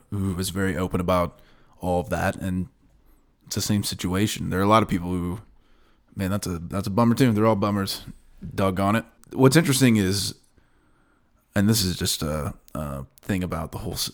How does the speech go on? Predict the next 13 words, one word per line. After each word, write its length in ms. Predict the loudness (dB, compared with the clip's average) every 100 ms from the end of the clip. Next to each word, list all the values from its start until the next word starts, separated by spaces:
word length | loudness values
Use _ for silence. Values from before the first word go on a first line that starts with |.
| -10
scenario, 420 | -8 -4 -4 -2
not 200 | -4 -4
him 220 | -4 -6
specifically, 640 | -8 -6 -6 -6 -8 -6 -4
you 160 | -4
know, 80 | -4
but 120 | -4
everyone 280 | -4 -4 -6
who, 300 | -4 -6 -8 -10
who's 240 | -10 -6 -6
in 140 | -4
that 160 | -4 -4
role, 480 | -4 -2 -2 -4